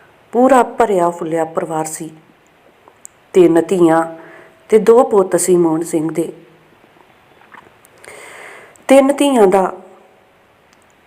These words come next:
ਤਾਂ ਵਿਆਹ ਕਰ ਦਿੱਤਾ, ਹੁਣ ਵਾਰੀ ਸੀ ਮੁੰਡਿਆਂ ਦੀ।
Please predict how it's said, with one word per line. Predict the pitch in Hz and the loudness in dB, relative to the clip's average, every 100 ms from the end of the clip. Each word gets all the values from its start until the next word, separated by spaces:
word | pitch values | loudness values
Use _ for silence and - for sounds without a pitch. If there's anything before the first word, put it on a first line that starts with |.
| _ | _
ਤਾਂ | 220 220 | 0 2
ਵਿਆਹ | 170 165 | 2 0
ਕਰ | 170 185 | 0 -2
ਦਿੱਤਾ, | 175 170 - 156 - - _ _ _ _ _ _ _ _ _ _ - - | -4 -6 -4 -6 -6 -20 _ _ _ _ _ _ _ _ _ _ -6 0
ਹੁਣ | 180 | 2
ਵਾਰੀ | 165 175 165 170 | 2 0 -2 -8
ਸੀ | - 170 | -6 -6
ਮੁੰਡਿਆਂ | 165 156 165 | -4 -6 -6
ਦੀ। | 160 | -8